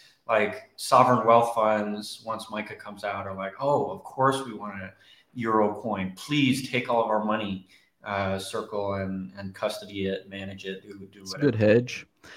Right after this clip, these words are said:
Speaker 2: Good
Speaker 1: So
Speaker 2: hedge if that happens. Um, I wanna point out, yeah, the euro is the second most transacted currency in the world, but there is a very wide margin between the U S D and euro.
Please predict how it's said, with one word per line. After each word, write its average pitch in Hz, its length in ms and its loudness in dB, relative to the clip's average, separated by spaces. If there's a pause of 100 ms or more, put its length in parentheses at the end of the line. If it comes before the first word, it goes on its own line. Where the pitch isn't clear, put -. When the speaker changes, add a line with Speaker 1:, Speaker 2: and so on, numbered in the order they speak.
(220)
Speaker 2:
Good 147 120 8
Speaker 1:
So 120 60 4
Speaker 2:
hedge 117 220 10
if 110 80 -4
that 110 160 4
happens. 110 460 0 (400)
Um, 107 560 4 (640)
I 127 40 6
wanna 147 180 10
point 135 240 6
out, 127 140 6
yeah, 120 160 8
the 110 240 4
euro 135 320 8
is 123 160 6
the 107 100 0
second 120 400 2
most 104 220 -2
transacted 101 580 0
currency 98 380 -4
in 101 80 0
the 95 80 0
world, 98 240 4
but 101 120 -2
there 95 140 4
is 101 140 0
a 98 40 0
very 107 240 6
wide 101 320 4
margin 95 380 2
between 98 300 -2
the 92 80 0
U 95 160 4
S 101 120 -2
D 98 120 -4
and 76 100 0
euro. 92 420 0